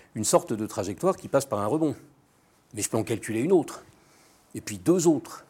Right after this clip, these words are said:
et puis cinquante autres si je veux. Et tous ces états-là sont aussi bien des états accessibles. Donc, en réalité, de manière quantique, je dois faire une somme sur tous ces états, euh,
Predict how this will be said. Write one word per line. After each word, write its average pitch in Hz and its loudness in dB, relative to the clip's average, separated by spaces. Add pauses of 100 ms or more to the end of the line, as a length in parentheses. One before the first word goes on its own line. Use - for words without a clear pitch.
(140)
et 95 -18
puis - -12
cinquante 151 -2
autres 170 2
si - -8
je 95 -10
veux. 92 -8 (680)
Et - -14
tous - -10
ces 120 0
états-là 170 2
sont - -4
aussi 160 -2
bien 180 2
des 135 0
états 135 2
accessibles. 147 0 (920)
Donc, 160 4 (400)
en 139 4
réalité, 135 2
de 156 4
manière 135 2 (260)
quantique, 151 2 (360)
je 117 -2
dois 127 2
faire 190 4
une 143 2
somme 233 4
sur - 0
tous 175 -6
ces 135 -2
états, 214 0
euh, 131 4